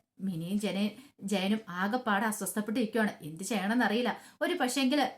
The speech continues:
ഭക്തൻ ഉണ്ണിമോളുടെ നോവൽ എഴുതാൻ തുടങ്ങിയിട്ടുണ്ടെങ്കിൽ തങ്ങൾക്ക് കിട്ടുന്ന ഏറ്റവും വലിയ അടിയായിരിക്കും. പിന്നീട് മിനിയോട് ജയൻ പറഞ്ഞു, "നമ്മൾക്ക് പിന്നെ പുറത്തിറങ്ങി നടക്കാനായിട്ട് പറ്റില്ല ഉണ്ണിമോളുടെ നോവൽ പുറത്തിറങ്ങിയിട്ടുണ്ടെങ്കിൽ,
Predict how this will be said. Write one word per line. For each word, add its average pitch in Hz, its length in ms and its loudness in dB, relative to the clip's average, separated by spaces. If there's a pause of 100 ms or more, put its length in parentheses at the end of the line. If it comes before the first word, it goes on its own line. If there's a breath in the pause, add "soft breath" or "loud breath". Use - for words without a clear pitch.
(280)
ഭക്തൻ 190 420 -4 (300 loud breath)
ഉണ്ണിമോളുടെ 320 540 2 (320)
നോവൽ 208 320 2
എഴുതാൻ 233 240 2
തുടങ്ങിയിട്ടുണ്ടെങ്കിൽ 220 600 2 (300)
തങ്ങൾക്ക് 196 460 -2
കിട്ടുന്ന 226 420 0
ഏറ്റവും 247 380 0
വലിയ 254 160 4
അടിയായിരിക്കും. 196 500 0 (320 loud breath)
പിന്നീട് 180 340 -4 (360)
മിനിയോട് 180 400 -4
ജയൻ 208 240 2
പറഞ്ഞു, 208 200 2 (220 loud breath)
"നമ്മൾക്ക് 165 340 -6
പിന്നെ 220 160 4
പുറത്തിറങ്ങി 214 500 0
നടക്കാനായിട്ട് 220 500 2
പറ്റില്ല 262 300 0 (340 loud breath)
ഉണ്ണിമോളുടെ 269 460 4 (120)
നോവൽ 208 340 2
പുറത്തിറങ്ങിയിട്ടുണ്ടെങ്കിൽ, 226 840 2